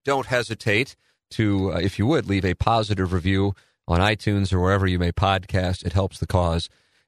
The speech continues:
And, uh, if you're interested in getting on board with the podcast, don't hesitate to email me, T McKernan at inside S T L dot com. Ryan Kelly and his team at the home loan expert dot com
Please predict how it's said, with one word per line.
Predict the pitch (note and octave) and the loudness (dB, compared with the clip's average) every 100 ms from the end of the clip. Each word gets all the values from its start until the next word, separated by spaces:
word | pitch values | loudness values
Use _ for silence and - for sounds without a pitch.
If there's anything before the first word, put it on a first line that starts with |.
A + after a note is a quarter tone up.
| - | 0
And, | F2 F2 F2 | 2 2 0
uh, | - | -2
if | - | -2
you're | F#2+ | 0
interested | G#2+ - G2 G2+ | 0 -2 -4 -2
in | F#2 | 0
getting | F#2+ F2+ | 0 0
on | F2 | 0
board | F#2+ F#2 | 0 0
with | F#2 | -2
the | - | -2
podcast, | F#2 F2 - F#2 E2+ E2+ - | -2 -2 -2 -2 -2 -4 -4
don't | F#2 G2 - | -2 -2 -4
hesitate | F#2 G2 F2+ - F2+ F2+ | -4 -2 -2 -2 -2 -2
to | - F2 | -2 0
email | E2+ E2+ | 0 0
me, | E2+ E2+ E2+ _ _ - | 0 -2 -4 _ _ -4
T | F3+ | 0
McKernan | D#3+ - G#2+ G2 F#2+ | 0 0 0 2 0
at | F#2+ | 0
inside | G2 G#2 F#2 | 0 0 0
S | F2+ F2 | 0 -2
T | - | -2
L | F2+ E2+ | -2 0
dot | E2 | -4
com. | - G#2+ F#2+ E2 | -2 -2 -2 0
Ryan | F#2 F2+ | -2 0
Kelly | G#2+ G#2 | -2 0
and | F#2 | 0
his | F2+ G2+ | 0 -2
team | - G2+ | -2 -2
at | G2+ | 0
the | F#2+ | 0
home | G2+ | 0
loan | G2+ G2 | 0 0
expert | G2+ - F#2+ F2 | -2 -2 -4 -2
dot | F2 | -4
com | - D3+ F3 D3+ | 0 0 2 0